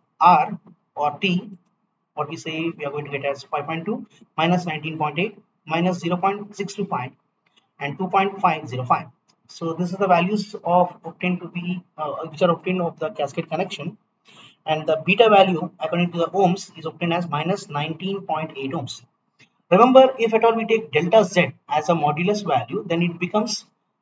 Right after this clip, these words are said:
positive eight hundred. Finally, uh, from equation eight, again you're going to get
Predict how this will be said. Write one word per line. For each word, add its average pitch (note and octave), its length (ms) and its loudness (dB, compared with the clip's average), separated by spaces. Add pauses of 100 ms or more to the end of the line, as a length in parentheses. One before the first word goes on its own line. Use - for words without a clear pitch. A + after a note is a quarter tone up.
(120)
positive F3+ 580 6 (260)
eight D3 140 -6
hundred. C3+ 380 -2 (220)
Finally, F#3+ 420 0 (600)
uh, D#3 520 4 (960)
from F3+ 180 4
equation G#3 540 0
eight, G#3+ 280 2 (180)
again F3 220 -2
you're F3+ 80 2
going F3 180 2
to F3+ 60 -4
get F#3 220 0